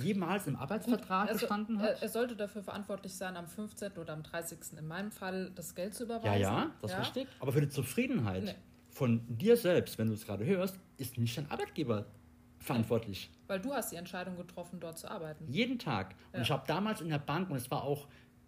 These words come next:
Speaker 1: da war ich im Umfeld drin, hab mich da anstecken lassen, leider, dass Menschen immer gesagt haben, „Ja, es ist nicht mehr mein Arbeitgeber.“ Ja, dann geh.
Speaker 2: Hm.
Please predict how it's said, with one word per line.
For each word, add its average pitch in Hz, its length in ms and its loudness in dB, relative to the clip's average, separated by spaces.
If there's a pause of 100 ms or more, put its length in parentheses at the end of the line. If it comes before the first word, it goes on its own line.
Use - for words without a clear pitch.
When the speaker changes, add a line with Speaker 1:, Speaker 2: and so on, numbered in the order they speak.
(160)
Speaker 1:
da 120 140 0
war 185 140 2
ich - 80 0
im 151 80 -6
Umfeld 190 420 -2
drin, 180 220 -2
hab 151 100 -4
mich 147 120 -4
da - 100 -2
anstecken 170 460 -4
lassen, 170 340 -2
leider, 117 380 0 (1500)
dass - 500 0
Menschen 190 400 2
immer 190 220 0
gesagt 151 340 -4
haben, 143 140 0
„Ja, 147 240 0
es - 140 -8
ist 147 120 -10
nicht - 180 -4
mehr 131 120 -2
mein 123 200 -2
Arbeitgeber.“ 104 600 -4 (1080)
Ja, 147 160 2
dann 123 240 2
geh. 135 280 2 (380)
Speaker 2:
Hm. 190 320 -8